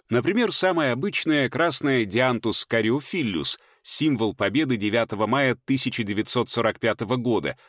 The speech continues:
а также китайская сиреневая диантус лонгикаликс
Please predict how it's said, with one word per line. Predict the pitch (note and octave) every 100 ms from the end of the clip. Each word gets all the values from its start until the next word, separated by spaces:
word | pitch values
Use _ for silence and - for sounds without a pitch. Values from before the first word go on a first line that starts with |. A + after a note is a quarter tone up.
| _
а | G2+
также | G2 D3 C#3+ A#2+
китайская | A#2 A#2 G#2+ A#2+ G#2 - G#2+ G2+
сиреневая | - A#2 D3 C#3+ A#2+ A2 E2+ _
диантус | F#2+ G2+ C#3+ F#3 C#3+ D3+ - -
лонгикаликс | C3+ C#3+ A#2+ E3+ D3+ G#2+ E2+ - -